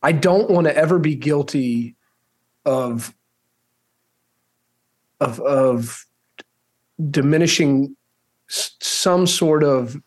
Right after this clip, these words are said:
valuable moment or, or not allowing for some valuable moment during a developmental period. And, and so for me, you know, when I think, the first thing I think of developmentally is, like, I want,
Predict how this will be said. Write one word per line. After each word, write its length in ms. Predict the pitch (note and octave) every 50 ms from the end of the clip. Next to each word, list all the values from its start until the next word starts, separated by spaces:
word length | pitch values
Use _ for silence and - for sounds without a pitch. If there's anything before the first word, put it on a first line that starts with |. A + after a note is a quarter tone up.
| _ _ _ -
valuable 920 | C3 A#2+ C3 C3+ C#3 D3 D#3 D3+ D3+ D3 C#3+ D3+ C#3+ C3 B2+ B2+ B2+ B2+ - -
moment 720 | D3+ C#3+ C#3 C3+ C3+ C#3 C3 A2+ G2 G2 G2+ - - -
or, 240 | C3+ B2+ C3 C3+ B2+
or 340 | B2 B2+ B2+ C3 B2+ B2 B2
not 240 | C3 C#3+ C#3+ C#3
allowing 480 | C#3 C3 C3+ B2+ B2+ C3 C#3 C#3 C3+ C3
for 140 | - - C3
some 240 | - - C3+ B2+ A#2+
valuable 440 | C3+ B2+ C3 C3+ C3+ B2+ A#2+ B2+
moment 440 | B2 B2 C3 C3 C3+ C3+ C3+ C3+ -
during 260 | C#3 D3+ C3+ C3+ C#3
a 40 | C#3
developmental 540 | C3 B2 C3 - C3 C3 A#2+ A#2 A2+ A2+ A#2
period. 420 | - - A2 G2+ F#2+ G2 F#2+ - - _ - - - - - - - - - _ _
And, 480 | C#3+ C#3+ C#3+ C#3 B2+ B2+ B2+ B2 B2+ C3
and 180 | D3 C#3 C#3 C3+
so 380 | - - D3+ C3 C3 B2+ A#2+ A#2+ - - -
for 120 | - D#3+
me, 460 | C#3+ D3+ E3+ F#3+ F#3+ F#3 F3 D#3 D3+ D#3+ -
you 160 | G3+ F3+ E3
know, 160 | C#3+ C3 B2 B2
when 200 | A#2+ C3 C3+ C#3
I 120 | D3+ -
think, 280 | A#2+ - E3+ D#3 D#3 D3+
the 60 | -
first 400 | - - - F#3 F3 E3 E3 -
thing 160 | F3+ D#3+ D3
I 80 | C#3 C3+
think 240 | C3+ F3 F3 E3 E3+
of 200 | D#3 C#3 A#2 -
developmentally 680 | - B2 A#2+ C3 B2+ B2+ C3 D3 F3 G3+ F3 D3 C3+
is, 100 | A#2+ A2+
like, 180 | B2+ A#2 A2 -
I 120 | C3+ D#3
want, 320 | D#3+ D#3 D#3 C#3+ C#3 C#3+